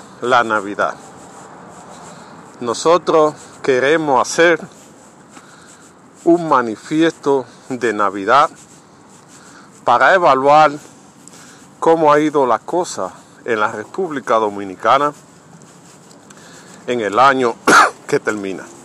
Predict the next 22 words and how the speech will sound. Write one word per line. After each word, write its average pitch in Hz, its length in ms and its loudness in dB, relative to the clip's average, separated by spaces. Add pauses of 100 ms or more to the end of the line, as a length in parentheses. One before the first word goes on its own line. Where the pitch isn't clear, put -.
(1500)
El 156 140 2
dos 156 140 4
mil 233 480 -2 (220)
diecinueve 185 840 0 (1080)
fue 185 160 0
un 180 140 2
año 165 760 2 (1120)
muy 170 200 2
tormentoso 143 840 0
para 117 380 2
la 117 100 4
República 139 640 -4
Dominicana, 104 680 -2 (1200)
producto 160 760 0 (1040)
de 131 180 -4
las 135 280 2
consecuencias 143 1120 -4
que 127 140 -2
se 110 200 -4
vive 151 460 -2
en 117 100 -4
Latinoamérica 135 880 -2